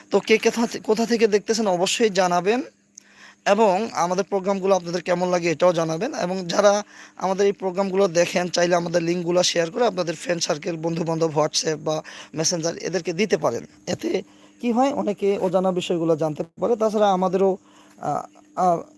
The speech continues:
ভালো লাগে যখন আপনারা আমাদের সঙ্গে এনগেজ থাকেন। তো কথাবার্তা ক্লিয়ার শোনা যাচ্ছে কি না, যেহেতু লাইভ প্রোগ্রাম, এটা আপনারা একটু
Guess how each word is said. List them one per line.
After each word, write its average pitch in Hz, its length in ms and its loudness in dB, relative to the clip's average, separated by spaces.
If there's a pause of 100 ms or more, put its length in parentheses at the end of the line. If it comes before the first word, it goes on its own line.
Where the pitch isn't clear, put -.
(320)
ভালো 226 240 6
লাগে 156 260 -2 (220)
যখন 185 220 -4
আপনারা 170 280 -2
আমাদের 165 260 0
সঙ্গে 160 220 -2
এনগেজ 156 320 -2
থাকেন। - 320 -10 (880)
তো 180 120 2
কথাবার্তা 196 460 4
ক্লিয়ার 196 280 2
শোনা 196 220 0
যাচ্ছে 185 260 0
কি 196 80 -4
না, 202 200 -4 (280)
যেহেতু 170 240 -2
লাইভ 170 260 2
প্রোগ্রাম, 185 400 0 (720)
এটা 160 280 2
আপনারা 175 240 -2
একটু 165 320 -4